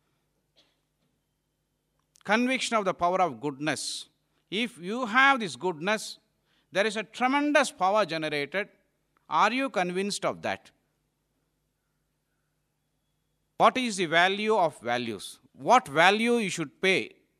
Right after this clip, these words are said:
to have all this value in our life? Once I was talking about these values, because values means the good qualities, the power of goodness.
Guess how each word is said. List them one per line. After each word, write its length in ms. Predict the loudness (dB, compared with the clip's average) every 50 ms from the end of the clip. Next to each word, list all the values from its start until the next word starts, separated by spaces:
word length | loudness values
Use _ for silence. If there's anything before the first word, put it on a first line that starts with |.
| _ _ _ -14
to 100 | -10 -4
have 240 | 0 2 2 2 4
all 280 | 2 2 2 2 0 -2
this 160 | -6 -8 -6
value 400 | -4 -4 -4 -4 -4 -8 -8 -8
in 100 | -8 -8
our 200 | -8 -8 -8 -8
life? 420 | -8 -8 -8 -8 -10 -12 -20 _ _ _ _ _ _ _ _ _ _ _ _ _ _ _ _ _ _ _ _ _ _ _ _ _ _ _ _ _ _ _ -4
Once 260 | -2 -2 -2 0 0
I 80 | -2
was 220 | 0 0 -2 -4 -4
talking 380 | -2 -2 -4 -2 -2 -4 -2
about 240 | -2 0 -2 -2 -4
these 160 | -4 -8 -6
values, 640 | -2 -2 0 0 0 0 -4 -4 -4 -8 -12 -14 -16 _ _ _ -16
because 320 | -10 -6 -4 -4 -4 -4
values 460 | -2 -2 -2 0 0 0 0 -2 -2
means 220 | -6 -6 -8 -8 -8
the 80 | -8
good 240 | -6 -6 -6 -6 -6
qualities, 600 | -4 0 0 0 0 -2 -8 -10 -12 -12 -14 -16 -16 _ _ _ _ _ _ _ _ _ _ _ _ _ -4
the 100 | -4 -2
power 320 | 2 4 4 6 6 6
of 200 | 4 4 2 -2
goodness. 480 | -4 -4 -4 -2 -4 -4 -6 -8 -14